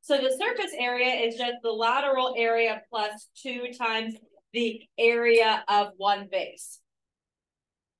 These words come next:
And remember on the step above, we found lateral area.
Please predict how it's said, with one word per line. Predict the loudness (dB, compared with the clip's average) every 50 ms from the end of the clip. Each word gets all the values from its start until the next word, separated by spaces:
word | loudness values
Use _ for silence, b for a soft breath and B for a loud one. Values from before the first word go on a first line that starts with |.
| _ _ _ _ _ _ _ _ _ _ _ _ _ _ _ _ _ _ _ _ _ _ _ _ _ _ -12 -10
And | -8 -6
remember | -4 -2 0 0 0 2 2 2
on | 2 2 2
the | 0 -4
step | -6 -2 0 0 0 0
above, | -2 -4 0 4 4 4 6 4 4 2 0 -2 -10 _ _ _ -4
we | -2 -2 -2 0
found | 2 4 4 4 4 2 0 2
lateral | 4 4 4 4 2 0 -2 -2 -2 -2 -4
area. | -8 -8 -8 -10 -10 -10 -10